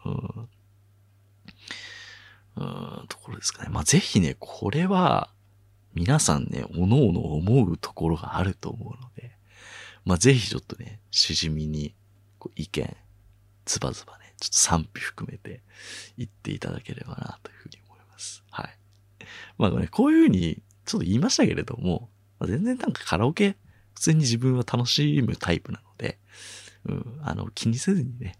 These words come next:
歌ってください。あの、僕は勝手に思ってるだけなんで。うん。あと、<laughs> ちょっとね、選曲の話中心になったんですけど、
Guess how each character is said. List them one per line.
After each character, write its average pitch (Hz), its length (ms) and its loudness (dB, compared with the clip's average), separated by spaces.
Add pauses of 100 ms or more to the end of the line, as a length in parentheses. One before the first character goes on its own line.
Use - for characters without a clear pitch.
歌 - 160 -8
っ - 40 -10
て - 100 -20
く - 100 -10
だ 87 60 0
さ - 160 -8
い。 - 80 -14 (100)
あ - 100 -16
の、 - 40 -14 (320)
僕 - 180 -4
は 156 80 0
勝 - 160 -14
手 - 80 -8
に - 80 -6
思 - 60 -18
っ - 40 -20
て - 80 -20
る - 80 -20
だ - 40 -20 (880)
け - 60 -8
な - 60 -8
ん 92 40 -12
で。 - 0 -
う - 20 -14
ん。 - 40 -20 (840)
あ 117 100 -2
と、 - 140 -6
<laughs> - 380 -4 (720)
ち - 120 -4
ょ - 20 6
っ 170 40 6
と 135 40 2
ね、 131 60 0
選 180 280 6
曲 190 220 4
の 170 80 8
話 175 260 4
中 - 180 0
心 104 140 -4
に 98 40 0
な 98 60 2
っ - 20 -4
た - 120 -6
ん 113 80 -6
で 98 60 -10
す - 100 -6
け - 80 -12
ど、 - 220 -16